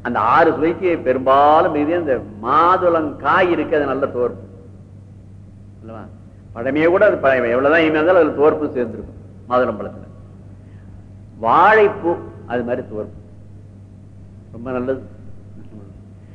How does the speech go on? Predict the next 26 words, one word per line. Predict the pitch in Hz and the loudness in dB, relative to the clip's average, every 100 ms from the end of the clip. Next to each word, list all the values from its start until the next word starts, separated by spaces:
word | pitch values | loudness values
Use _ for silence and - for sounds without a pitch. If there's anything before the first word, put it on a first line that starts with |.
| - | -18
இப்ப | 117 120 | -4 -2
அது | 113 | 0
ரெண்டு | 135 147 | 2 2
காரணத்தினால | 143 151 139 | 4 4 2
விட்டுட்டாங்க. | 147 143 123 123 117 104 - - - - | 0 0 -2 -4 -4 -4 -12 -18 -18 -10
அந்த | 117 | -6
மாதிரி | 120 127 | 0 2
வாழைப்பூவும், | 113 120 147 147 147 151 160 | 4 4 2 2 0 2 2
இவன் | 147 | 2
எந்த | 143 135 156 | 2 2 4
வாழைப்பூ, | 156 151 139 143 | 6 4 0 -2
மொந்த | 135 147 | -2 2
வாழைப்பூவும் | 156 147 139 156 | 4 4 2 0
அது | 151 139 | 0 0
சிறப்புன்னு | 139 135 131 139 | 0 -2 -2 -6
பேரு, | 131 120 113 - | -4 -4 -6 -8
மற்றதெல்லாம் | 123 131 131 | -2 0 0
சரியா | 127 127 | 0 2
வராது. | 120 113 104 95 - - - - - 147 | 2 0 -4 -6 -14 -20 -20 -20 -16 -2
பச்சை | 151 156 | 2 4
வாழைப்பழத்தை | 151 143 135 143 | 4 2 -2 -2
தூக்கிட்டு | 147 | -4
வந்து | 135 139 143 | -2 0 0
அதை | 139 | 0
மொந்தன்னு | 135 135 | -2 -4
சொல்லுவான், | 135 123 110 117 | -4 -8 -6 -8